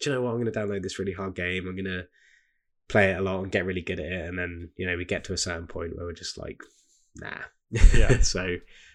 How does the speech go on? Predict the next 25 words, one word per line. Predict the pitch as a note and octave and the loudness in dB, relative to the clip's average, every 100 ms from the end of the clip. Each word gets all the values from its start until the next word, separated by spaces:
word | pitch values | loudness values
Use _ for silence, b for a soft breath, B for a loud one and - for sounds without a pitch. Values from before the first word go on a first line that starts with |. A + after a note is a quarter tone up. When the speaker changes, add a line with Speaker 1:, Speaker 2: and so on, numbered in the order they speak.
| B | B
Speaker 1:
um, | F#2 F2+ F2+ - | -6 -4 -6 -6
I, | F#2+ G2 | -4 -2
I, | G2 | 4
yeah, | G2+ F#2+ | 4 4
I | |
think | F#2+ G#2 | 4 2
it | G2 | 0
makes | F2+ E2+ | -4 -6
sense, | E2+ E2+ - - - | -8 -8 -8 -8 -8
but | F2 E2+ | -10 -8
yeah, | E2+ - - | -10 -10 -12
I | |
can | E2+ G2 | -6 -2
see | - | -2
why | F2 F2 F2 | -4 -10 -12
it's | - | -12
being | - F2 E2 | -8 -8 -8
singled | - F2 F2+ F2 | -10 -12 -14 -14
out. | F2 - _ _ _ _ b b | -16 -18 _ _ _ _ b b
Speaker 2:
Yeah, | - B2+ | -2 0
it's | A#2+ | 2
like | C#3 C3+ | -2 0
telling | C#3 | 0
yourself | C3+ C3 | 0 -2
you're | A#2+ | -2